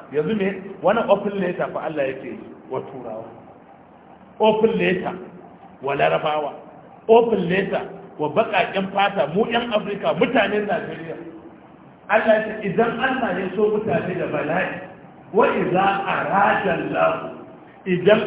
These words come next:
Allah ya so bi qawli da mutane su an bala'i, fala maradda lahu. Ba abin da zai mai da shi. Takunkumin hanci ne, takunkumin fuska ne, takunkumin ido ne, a yi ta wanke hannu, hannun ma ya rayu a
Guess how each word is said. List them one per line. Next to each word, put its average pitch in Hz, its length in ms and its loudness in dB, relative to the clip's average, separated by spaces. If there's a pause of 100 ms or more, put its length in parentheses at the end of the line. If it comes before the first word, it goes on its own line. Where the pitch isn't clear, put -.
Allah 220 340 0
ya 170 200 -8
so 185 160 -4
bi 165 160 -4
qawli 214 380 0
da 160 120 -4
mutane 170 500 -4
su 208 140 -6
an 175 200 -8
bala'i, 208 440 2 (360)
fala 226 540 8
maradda 226 460 4
lahu. - 180 -10 (640)
Ba 214 240 0
abin 240 180 0
da 214 80 0
zai - 220 -4
mai - 100 -8
da - 120 -10
shi. - 100 -14 (200)
Takunkumin 160 540 -6
hanci 170 260 -10
ne, 160 100 -12 (180)
takunkumin 160 520 -6
fuska 180 280 -10
ne, 170 120 -12 (180)
takunkumin 170 600 -6
ido 165 180 -8
ne, 170 100 -8 (280)
a 160 80 -4
yi - 100 -6
ta 185 80 -6
wanke 185 280 -6
hannu, 180 280 -8 (180)
hannun 226 260 0
ma 202 140 0
ya 185 180 4
rayu - 240 2
a - 60 -4